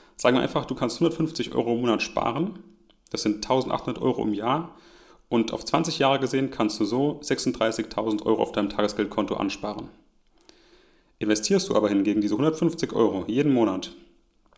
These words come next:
in ein passendes Produkt an der Börse mit durchaus realistischen sieben Prozent jährlicher Rendite, dann landest du nach zwanzig Jahren bei gut vierundsiebzigtausend Euro. Also dem doppelten Betrag. Jetzt mal abgesehen von Inflation und Steuern, das wird jetzt in beiden Fällen nicht berücksichtigt, also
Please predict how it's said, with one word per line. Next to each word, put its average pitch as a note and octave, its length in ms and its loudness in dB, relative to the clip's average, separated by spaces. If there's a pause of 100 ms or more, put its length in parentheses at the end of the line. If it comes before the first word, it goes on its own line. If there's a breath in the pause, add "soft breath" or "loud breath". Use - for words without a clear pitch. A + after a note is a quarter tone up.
(340)
in A2+ 80 0
ein G#2 80 0
passendes B2 340 0
Produkt B2+ 280 2
an G#2+ 120 2
der G2 80 0
Börse D3 500 -2 (220)
mit - 400 -4
durchaus A#2 320 2
realistischen A2+ 540 0
sieben B2 240 0
Prozent - 520 0
jährlicher A2 380 -2
Rendite, C3+ 440 0 (360 loud breath)
dann G#2 140 0
landest B2+ 220 2
du - 40 2
nach A#2 100 2
zwanzig A#2 440 -2
Jahren A#2+ 240 0
bei A#2 80 -2
gut A#2+ 180 -6
vierundsiebzigtausend G2+ 1040 -2
Euro. G2 300 -2 (840)
Also G#2+ 180 2
dem G#2 180 2
doppelten C3 320 2
Betrag. - 500 -4 (220)
Jetzt - 180 -4
mal - 80 -2
abgesehen A#2+ 300 0
von - 100 -6
Inflation B2 400 -2
und A2+ 80 0
Steuern, D3+ 460 -2 (340 loud breath)
das - 200 -8
wird A2+ 100 2
jetzt A2 160 0
in G2+ 100 -2
beiden A2 300 0
Fällen G#2+ 260 0
nicht G#2+ 140 0
berücksichtigt, D3 640 -2
also G2+ 280 -6